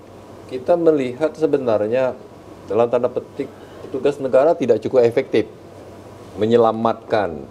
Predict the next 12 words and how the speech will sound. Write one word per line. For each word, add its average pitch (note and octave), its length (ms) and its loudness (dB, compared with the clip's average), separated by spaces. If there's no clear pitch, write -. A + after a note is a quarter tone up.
mengawasi G#2 640 2
wilayah E2+ 400 -2
itu. E2 400 -4
Apapun A#2 400 0
alasannya A2 480 0
lah, G2 240 0
kurang F#2+ 320 -6
duit A2 320 -2
lah, G#2+ 240 -4
kurang G2+ 320 -4
personal A2+ 560 -2
lah, A2+ 240 0